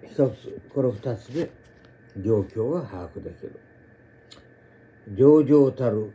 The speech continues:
慶風動き。乾坤、明日は春なり。これ、和があった方がいいね。明日は春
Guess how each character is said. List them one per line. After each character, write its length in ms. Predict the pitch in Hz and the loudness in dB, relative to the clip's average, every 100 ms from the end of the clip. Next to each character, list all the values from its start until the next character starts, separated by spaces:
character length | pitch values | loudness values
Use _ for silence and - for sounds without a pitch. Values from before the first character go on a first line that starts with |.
| - | -8
慶 260 | 120 131 | -2 0
風 440 | 113 - 120 113 95 - _ _ _ _ _ _ _ _ _ _ _ _ _ _ _ _ _ | -2 -10 -8 -6 -8 -14 _ _ _ _ _ _ _ _ _ _ _ _ _ _ _ _ _
動 260 | 120 110 98 | -10 -6 -6
き。 200 | - - - _ _ _ _ _ _ _ - _ _ _ - | -8 -20 -20 _ _ _ _ _ _ _ -20 _ _ _ -10
乾 300 | 135 135 123 | -4 -2 -4
坤、 440 | - 123 117 104 - _ _ _ _ _ _ - | -6 -6 -4 -6 -14 _ _ _ _ _ _ -8
明 80 | 147 | -8
日 180 | - | -4
は 180 | 123 95 | -4 -4
春 280 | 85 85 90 | -8 -12 -12
な 120 | 87 | -12
り。 60 | 76 - _ _ _ _ _ _ _ _ _ _ _ _ _ _ _ _ _ _ _ _ - | -16 -20 _ _ _ _ _ _ _ _ _ _ _ _ _ _ _ _ _ _ _ _ -6
こ 80 | |
れ、 120 | 175 170 _ _ - | -6 -6 _ _ -6
和 260 | 139 147 | -4 -2
が 140 | 139 110 | -2 -4
あ 40 | |
っ 40 | 90 | -10
た 180 | - 92 | -10 -10
方 140 | 87 | -8
が 180 | 80 76 | -12 -12
い 100 | 82 | -12
い 40 | |
ね。 240 | 98 120 104 _ _ _ - - - - - | -10 -10 -12 _ _ _ -20 -20 -20 -20 -8
明 120 | 151 | -8
日 340 | 147 - 113 | -8 -12 -6
は 260 | 151 226 196 - | -2 -2 -4 -10
春 220 | 85 87 | -14 -12